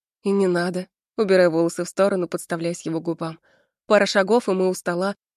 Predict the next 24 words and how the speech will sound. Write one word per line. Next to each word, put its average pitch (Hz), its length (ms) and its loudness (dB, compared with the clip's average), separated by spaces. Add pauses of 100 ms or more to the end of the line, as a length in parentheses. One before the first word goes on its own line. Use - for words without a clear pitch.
(220)
Пакеты 196 300 2
на 190 100 4
полу, 196 320 2
я 202 140 2
опираюсь 190 340 2
грудью 196 320 0
на 185 80 2
полированную 185 580 2
деревянную 185 500 0
поверхность, 208 640 -4 (340)
ладони 202 380 4
разъезжаются 170 720 -4
в 165 40 -16
стороны. 156 520 -12 (420)
Сзади 190 340 2
шуршит 190 440 -4
снимаемая 170 540 -2
одежда, 196 420 -4 (320)
с - 80 -8
меня 240 180 4
соскальзывают 170 600 -4
шорты 165 320 -6
и 175 40 -4
трусики. 156 560 -14